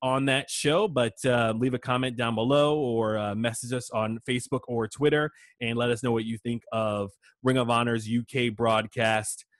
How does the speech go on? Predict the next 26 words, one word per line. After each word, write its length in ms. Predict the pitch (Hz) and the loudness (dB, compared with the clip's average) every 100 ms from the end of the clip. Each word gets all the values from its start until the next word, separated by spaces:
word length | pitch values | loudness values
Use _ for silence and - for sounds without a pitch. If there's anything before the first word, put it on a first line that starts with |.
| _ _ _ - | _ _ _ -12
um, 420 | 104 98 95 95 | -8 -6 -8 -6
that 300 | 110 110 110 - | 0 0 -2 -6
is 440 | 113 107 104 - - | -8 -6 -8 -12 -10
now 640 | 107 113 110 110 110 110 - | -6 -4 -2 -2 -4 -6 -8
live 520 | 107 120 127 135 143 _ | 0 2 4 2 -2 _
and 300 | 117 110 107 | -8 -6 -8
should 180 | - 104 | -10 -8
be 200 | 110 110 | -6 -6
every 440 | 117 107 110 110 107 | -6 -6 -6 -6 -6
Wednesday 680 | 101 101 98 98 101 98 92 104 | -6 -6 -6 -8 -8 -8 -8 -8
at 100 | 95 | -8
eleven 260 | 92 90 90 | -8 -12 -14
P 120 | 95 | -14
M. 60 | 85 85 _ _ _ _ _ _ _ _ _ - - - | -14 _ _ _ _ _ _ _ _ _ _ -20 -20 -2
Now, 220 | 127 131 | 4 6
New 160 | 131 170 | 8 6
Japan 300 | 196 175 160 | 6 4 4
Pro 100 | 160 | 6
Wrestling 360 | 143 143 - 123 | 6 6 4 2
did 120 | 117 | 2
not 320 | 117 131 143 | 2 2 2
have 320 | - 127 127 | 2 2 2
any 240 | 120 123 117 | 0 -4 -4
shows 600 | - - 135 131 113 101 | -6 -2 2 2 0 -4
this 260 | 110 - | -8 -8
week, 420 | 110 135 208 - | -4 -2 -2 -8